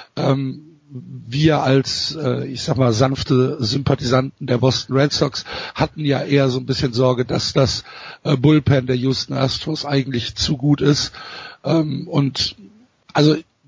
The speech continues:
dass, dass die Astros vielleicht sechzig vierzig, äh, Favorit waren vor der Serie, äh, trotz der einhundertacht Siege der, der Boston Red Sox in der Regu-, äh, Regular Season.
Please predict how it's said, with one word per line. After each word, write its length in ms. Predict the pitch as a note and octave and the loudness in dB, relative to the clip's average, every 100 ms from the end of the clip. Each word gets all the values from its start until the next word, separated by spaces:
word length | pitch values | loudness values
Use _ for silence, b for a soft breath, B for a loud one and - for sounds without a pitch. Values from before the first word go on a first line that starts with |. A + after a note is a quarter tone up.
| - | -4
dass, 320 | F#3 - D3+ | -2 -2 -2
dass 200 | C#3+ B2 | 0 0
die 80 | - | 2
Astros 440 | C#3 C#3+ - D3 | 0 0 -2 -4
vielleicht 480 | - C3+ C3+ C3+ - B B B B | -2 2 2 2 -6 B B B B
sechzig 600 | A#2+ E3 - - D3+ - | 2 2 2 -4 -4 2
vierzig, 600 | D#3+ D3+ - D#3 - - | 2 2 -2 -4 -4 -2
äh, 220 | C#3+ C#3 | 0 0
Favorit 440 | D3 B2+ D3 D#3+ | 0 2 2 2
waren 240 | D3 C#3 C#3 | 4 4 2
vor 220 | - C#3+ | -2 0
der 140 | C3+ | 0
Serie, 440 | A#2+ C3 B2+ C3+ C3 B B B B B | 2 2 2 2 0 B B B B B
äh, 200 | D3+ E3+ D3 | 0 0 0
trotz 380 | - D3+ E3 - | 2 2 2 -2
der 320 | - C#3 B2+ | 0 0 0
einhundertacht 640 | C3+ C3+ C3 C3 A#2+ A#2+ - | 0 0 0 -2 -2 -4 -4
Siege 440 | B2+ C3+ C3 B2+ | -6 -6 0 0
der, 320 | B2 B2 A#2 B2 | 2 0 -2 -2
der 100 | B2 | -2
Boston 400 | A#2+ B2 - B2+ | 0 -2 -2 -4
Red 160 | C3 | -4
Sox 340 | - C3 - - | -4 -4 -4 -6
in 160 | C3 | -2
der 160 | B2 A#2 | 0 2
Regu-, 220 | A#2 A#2+ | 2 0
äh, 160 | C3+ A#2+ | 0 0
Regular 400 | A2+ B2 A#2+ A#2+ | 2 4 4 2
Season. 440 | - C3 A#2 B2+ | 0 -2 -2 -6